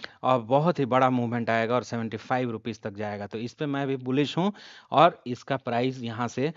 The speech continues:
आगे देखने, आगे बढ़ने को देखने को मिल सकता है दोस्तों। तो अगर कुछ इसमें डाउट है या फिर कुछ भी आपको पूछना होता है, कुछ भी शेयर, किसी भी अगर शेयर पे जानना है, कुछ मेरा व्यू जानना है,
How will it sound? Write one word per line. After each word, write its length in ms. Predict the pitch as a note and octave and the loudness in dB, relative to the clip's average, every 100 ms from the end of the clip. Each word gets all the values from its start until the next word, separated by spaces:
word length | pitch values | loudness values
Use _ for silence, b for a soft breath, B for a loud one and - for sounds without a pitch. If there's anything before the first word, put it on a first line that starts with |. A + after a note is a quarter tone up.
| b b - | b b -4
आगे 280 | A#2+ A#2+ | -2 0
देखने, 320 | B2 A#2+ - A#2 | 0 -2 -2 -2
आगे 280 | A#2 A#2 | -2 0
बढ़ने 380 | A#2+ A#2 A2+ C3 | -2 -2 0 -2
को 240 | B2+ F3 - b _ | 0 -2 -4 b _
देखने 280 | A#2+ B2+ C3 | -8 -2 -2
को 100 | A#2 | -2
मिल 160 | A2 G2+ | -4 -6
सकता 340 | G#2 - G#2 | -12 -14 -12
है 140 | G2 | -10
दोस्तों। 360 | G2 G2+ - G#2+ B B B - | -10 -10 -10 -16 B B B 0
तो 80 | D3 | 4
अगर 180 | D3 D#3 | 6 4
कुछ 400 | - D#3 - C#3+ | 4 2 2 -2
इसमें 420 | A#2 C3+ D3 C3+ | 0 0 2 6
डाउट 280 | B2+ C#3+ B2 | 8 8 4
है 160 | D#3 | 0
या 120 | D3+ | 0
फिर 160 | C#3+ D3 | -2 -4
कुछ 240 | - D#3+ | -6 -4
भी 100 | F3 | 4
आपको 260 | E3 C3+ C3+ | 6 6 0
पूछना 320 | A#2+ A#2+ B2+ | -6 -6 -4
होता 260 | A#2+ A2+ B2 | -4 -4 -4
है, 120 | C#3+ | -4
कुछ 240 | C3 B2+ | -4 -6
भी 100 | C3 | -4
शेयर, 420 | C#3+ B2+ A#2 A#2+ G#2 | -2 0 0 -2 -6
किसी 240 | C3 B2 C#3+ | -6 -4 -4
भी 120 | B2+ | -2
अगर 160 | A2+ A2+ | -4 -4
शेयर 220 | - A#2 | -4 -6
पे 140 | A#2 | -4
जानना 340 | A2 A2 A#2 B2 | -4 -4 -2 -2
है, 140 | C3+ | -2
कुछ 260 | - B2 A#2+ | -4 -6 -4
मेरा 200 | A2+ A2 | -4 -2
व्यू 240 | G#2+ D#3 | -2 -2
जानना 360 | C#3 B2 B2+ B2 | -2 -4 -4 -6
है, 140 | E3+ | -8